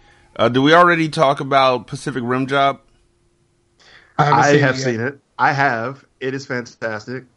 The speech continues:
Speaker 1: Saw that twice, too. Thank
Speaker 3: Super
Speaker 1: you,
Speaker 3: happy
Speaker 1: Movie
Speaker 3: with it.
Speaker 1: Pass.
Speaker 3: I'm so,
Speaker 1: Movie
Speaker 3: I'm so
Speaker 1: Pass
Speaker 3: happy
Speaker 1: the
Speaker 3: with that
Speaker 1: M V P
Speaker 3: movie.
Speaker 1: of the summer to me.
Speaker 3: You know what I'm saying? Like, I'm just go-, like, going back and enjoying movies, like, at a leisurely pace.
Speaker 1: Mm-hmm.
Speaker 3: But yeah, I enjoy Pacific Rim Uprising. I like the
Speaker 1: Yeah.
Speaker 3: storyline.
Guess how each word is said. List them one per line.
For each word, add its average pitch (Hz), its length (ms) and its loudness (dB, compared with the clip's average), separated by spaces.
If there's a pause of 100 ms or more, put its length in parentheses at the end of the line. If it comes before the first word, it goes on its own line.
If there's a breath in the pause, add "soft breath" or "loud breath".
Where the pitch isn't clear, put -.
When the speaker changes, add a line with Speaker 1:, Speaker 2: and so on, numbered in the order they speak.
Speaker 1:
Saw 113 220 -4
that 113 200 -4
twice, 123 320 -6
too. 120 240 -8 (720)
Thank 208 180 -2 (100)
Speaker 3:
Super 135 40 -4
Speaker 1:
you, 120 40 -2
Speaker 3:
happy 117 240 0
Speaker 1:
Movie 120 100 -4
Speaker 3:
with 123 160 -4
it. 107 100 0
Speaker 1:
Pass. 98 100 -4
Speaker 3:
I'm 151 180 2 (180)
so, 156 340 2
Speaker 1:
Movie 151 140 0
Speaker 3:
I'm 160 140 2
so 165 200 -2
Speaker 1:
Pass 143 80 0
Speaker 3:
happy 127 220 0
Speaker 1:
the 131 60 -4
Speaker 3:
with 135 120 -6
that 135 60 0
Speaker 1:
M 123 60 -2
V 127 80 -2
P 127 140 -8
Speaker 3:
movie. 139 100 -6
Speaker 1:
of 120 60 -4
the 117 80 -6
summer 117 340 -6
to 104 160 -12
me. 101 280 -10 (460)
Speaker 3:
You 170 80 -14
know 175 100 -4
what 175 60 -4
I'm 175 60 -10
saying? 185 400 -4 (640 soft breath)
Like, 139 260 2
I'm 180 180 2
just 147 180 -8
go-, 143 140 -2
like, 120 360 -6
going 139 300 -2
back 139 180 -4
and 117 80 -10
enjoying 120 400 -4
movies, 139 360 -6
like, 104 200 -6
at 107 100 -6
a 104 80 -6
leisurely 127 400 -4
pace. 135 480 -6
Speaker 1:
Mm-hmm. 113 460 -10 (720)
Speaker 3:
But 123 120 -2
yeah, 117 200 2
I 151 260 2
enjoy 135 360 0
Pacific 127 320 -4
Rim 120 160 -4
Uprising. 110 640 -6
I 110 120 0
like 120 280 2
the 135 60 -8
Speaker 1:
Yeah. 101 100 -8
Speaker 3:
storyline. 117 760 0